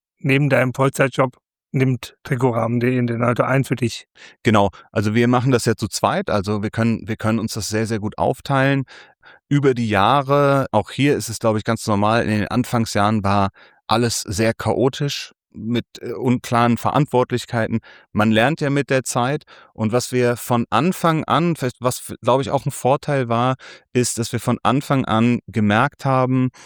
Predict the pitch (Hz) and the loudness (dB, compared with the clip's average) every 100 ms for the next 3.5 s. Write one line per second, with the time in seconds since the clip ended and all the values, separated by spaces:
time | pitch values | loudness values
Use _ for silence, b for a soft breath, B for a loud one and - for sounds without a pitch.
0 | B B 95 113 143 135 120 - 117 107 | B B 0 0 2 2 0 -4 -2 -2
1 | 95 - - 95 95 120 151 151 101 98 | -4 -10 -8 -4 0 0 0 -2 -6 -4
2 | 101 104 - - - 107 - - 101 123 | -2 -2 -4 -20 -14 -8 -6 -2 0 0
3 | 139 62 60 135 - | -4 -4 -6 -4 -8